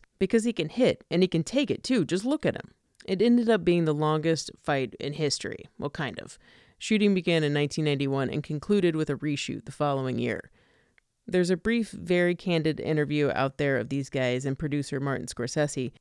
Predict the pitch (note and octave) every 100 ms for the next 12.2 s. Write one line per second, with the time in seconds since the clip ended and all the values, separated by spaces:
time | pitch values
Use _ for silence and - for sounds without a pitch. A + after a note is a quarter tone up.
0 | - G3+ G3 G3+ F#3 E3+ D#3 D3 D3 D3
1 | C#3+ - C#3+ C3+ C#3+ B2+ D#3 D#3+ - -
2 | C4 F#3 - E3+ B2+ - _ _ - F#3+
3 | G#3 A3+ G#3 F3+ E3+ D#3+ D3+ D#3+ C#3 -
4 | G#3 E3 D3 C3+ A#2+ - - - - F3+
5 | G#3+ A#3 G3 A3 G#3 F#3+ - B3 C#3 C3+
6 | F#3+ A#3+ A#3+ G#3+ C4 D3+ - - _ _
7 | F#3 F#3+ A3+ G3 E3+ F#3 E3+ D#3+ D#3 D#3
8 | D3 - - A#3+ A#3+ A#3+ B3+ - - -
9 | F#3+ G3+ G#3+ F3 - G#3 F#3 D#3 C#3 -
10 | G#3 F3+ B2 - - - _ _ - F3
11 | A#3 A#3 G3+ F3 C3+ E3 F#3+ - - F#3
12 | C#3+